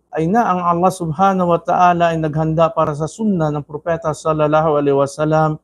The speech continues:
ng mga ulama o iskolar na gumawa ng mahusay na pagsisikap sa paraan ng pagtipon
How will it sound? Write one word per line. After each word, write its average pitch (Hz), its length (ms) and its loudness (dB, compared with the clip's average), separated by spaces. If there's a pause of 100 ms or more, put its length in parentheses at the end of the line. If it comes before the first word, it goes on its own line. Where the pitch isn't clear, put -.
(320)
ng 170 240 0
mga 160 320 2
ulama 147 560 2
o 147 160 -8
iskolar 180 720 4 (360)
na 165 80 -4
gumawa 175 560 0
ng 165 160 -2
mahusay 165 720 0 (400)
na 165 80 -6
pagsisikap 165 880 0
sa 151 160 -4
paraan 151 480 2
ng 147 160 -4
pagtipon 160 880 -4